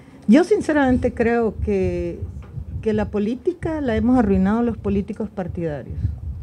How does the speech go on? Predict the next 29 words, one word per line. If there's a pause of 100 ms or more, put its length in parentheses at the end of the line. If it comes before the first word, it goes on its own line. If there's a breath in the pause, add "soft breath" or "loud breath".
(240 loud breath)
tratando
de
atacar
todo
lo
que
hace
el
oponente (580 soft breath)
y
no
valorando
las
cosas (120)
buenas
y
evaluando
negativamente
las
malas. (380)
Todo
lo
que
hace
el
otro
es
negativo. (2000 loud breath)
Eh,